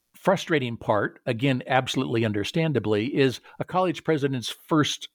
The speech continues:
loyalty has to be absolutely to their own institution. Um, uh, they are consumed twenty-four hours a day, seven days a week with their own institution. And so, um, uh, so,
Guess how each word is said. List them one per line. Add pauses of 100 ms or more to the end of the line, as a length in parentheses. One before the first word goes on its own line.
loyalty
has
to
be
absolutely
to
their
own
institution. (600)
Um, (280)
uh,
they
are
consumed
twenty-four
hours
a
day,
seven
days
a
week
with
their
own
institution. (420)
And
so,
um, (400)
uh,
so,